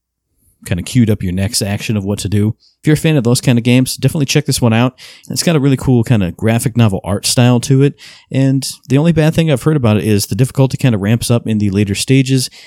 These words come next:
and sometimes the animations can be a little bit janky. So on top of all the tactics actions you can do, you also get kind of a, a level overview where you can drop,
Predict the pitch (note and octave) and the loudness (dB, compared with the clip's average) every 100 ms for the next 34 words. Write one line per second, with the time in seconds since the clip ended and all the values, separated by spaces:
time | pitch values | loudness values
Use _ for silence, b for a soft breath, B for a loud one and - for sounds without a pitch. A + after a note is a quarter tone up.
0 | B B E3 E3+ D#3+ - F3+ F#3 F3 D#3+ | B B -2 0 0 0 0 2 2 2
1 | C#3 C#3+ B2 B2 A#2 A2 - A2 - G#2 | 2 0 2 2 4 2 0 -4 -4 -2
2 | A#2+ A#2 A2 A2+ F#2 G2+ - A2 A#2+ A#2+ | 2 2 2 2 0 -2 -2 -2 0 0
3 | C3+ C#3 B B B B - A#2+ A#2+ - | 0 0 B B B B -8 -4 -2 0
4 | D#3+ D#3+ A2 F#2+ G#2 G#2 F#2+ - A#2 - | -2 2 0 0 -2 -2 -2 -2 -2 -4
5 | G2+ G2+ G#2 G#2+ G2+ F#2 E2 G#2+ G2+ G#2+ | -4 -2 -2 -2 -4 -4 -2 0 0 0
6 | C3+ C3 A#2 - B2 G2 F#2 E2+ D#2+ b | -2 -4 -6 0 0 2 -2 -4 -8 b
7 | b b b G2 G2 A2+ A2+ F#2 A2 C3 | b b b -2 0 2 0 0 0 0
8 | D3 E3+ D#3+ G#2+ G2+ F#2+ F2+ G#2+ G2+ | 0 0 2 2 2 -2 0 0 0